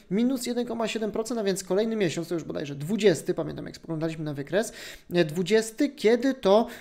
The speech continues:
mm, rzeczywiście ta sprzedaż jest rok do roku na minusie. Oczywiście tutaj, tak jak też pokazywałem Wam, pamiętam ten, ten wykres, że te miesiące, które przed nami, początek dwudziestego czwartego roku,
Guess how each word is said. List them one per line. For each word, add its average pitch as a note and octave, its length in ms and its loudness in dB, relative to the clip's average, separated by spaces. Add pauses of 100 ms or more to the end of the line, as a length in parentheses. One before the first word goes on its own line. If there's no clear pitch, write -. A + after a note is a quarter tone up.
(180)
mm, G#3 420 6
rzeczywiście F#3+ 520 -2
ta G#3+ 120 -4
sprzedaż F3+ 480 2
jest F#3+ 320 2
rok G#3+ 240 4
do A#3 80 4
roku G#3 420 2 (120)
na F#3+ 300 4 (200)
minusie. A#3 580 2
Oczywiście - 500 -8
tutaj, - 280 -8 (280)
tak E3 140 -2
jak E3 100 -2
też E3+ 140 -4
pokazywałem F3 460 0
Wam, F3+ 180 2
pamiętam D#3+ 320 -6
ten, - 260 -14
ten D3+ 180 -8
wykres, E3+ 340 2
że D#3+ 180 0 (460)
te F#3+ 200 8 (120)
miesiące, F3+ 600 0
które E3 180 -2
przed D#3+ 220 -2
nami, F#3+ 260 2
początek F#3+ 380 -4
dwudziestego E3 280 -2
czwartego E3+ 300 -4
roku, D#3+ 300 -2